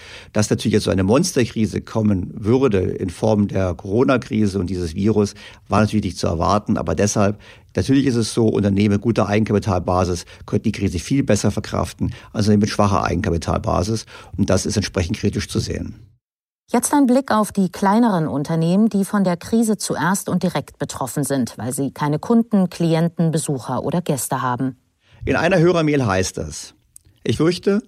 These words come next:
Speaker 1: dass diese Krise eine Botschaft für die Zukunft senden wird. Sieh zu, dass du an die Brust des Staates kommst und fang bloß kein eigenes Business an. Da haut es dir die Beine weg. Die Krise kann der Garaus sein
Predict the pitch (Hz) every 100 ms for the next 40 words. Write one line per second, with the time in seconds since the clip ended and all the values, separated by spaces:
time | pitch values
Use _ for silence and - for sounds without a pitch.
0 | _ _ _ _ - 120 123 139 123 -
1 | 143 170 156 127 101 120 139 151 139 120
2 | 104 139 131 113 110 101 98 90 - 76
3 | 78 - _ _ _ 110 113 104 - 185
4 | 214 - - _ 127 123 123 107 127 123
5 | 110 - 110 127 147 - 147 139 139 -
6 | - - - - 110 117 117 113 127 131
7 | 139 - 117 110 131 98 104 - 80 80
8 | 101 - - _ 107 120 131 127 131 113
9 | 92 87 82 76 - - _ _ _ _
10 | _ - - 107 - 147 185 185 - 110
11 | 101 107 123 151 147 143 - 127 123 123
12 | 131